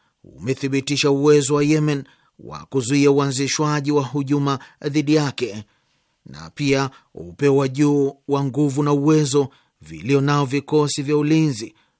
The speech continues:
wa kulinda mamlaka ya kujitawala pamoja na rasilimali za nchi hiyo. Tangu Machi mwaka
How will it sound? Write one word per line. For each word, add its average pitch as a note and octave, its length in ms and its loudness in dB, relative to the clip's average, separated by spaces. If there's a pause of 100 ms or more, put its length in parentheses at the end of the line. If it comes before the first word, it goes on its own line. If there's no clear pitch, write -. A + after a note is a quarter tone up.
(120)
wa - 100 -20
kulinda C3+ 460 -2
mamlaka C#3 460 -2
ya C3 40 -4
kujitawala C#3 760 -2 (300)
pamoja D3 600 0 (240)
na D3 160 -2
rasilimali A#2+ 680 -6
za G#2+ 120 -12
nchi G#2 240 -10
hiyo. G#2+ 440 -10 (1600)
Tangu G3 500 2
Machi D3+ 540 0
mwaka D3 540 -2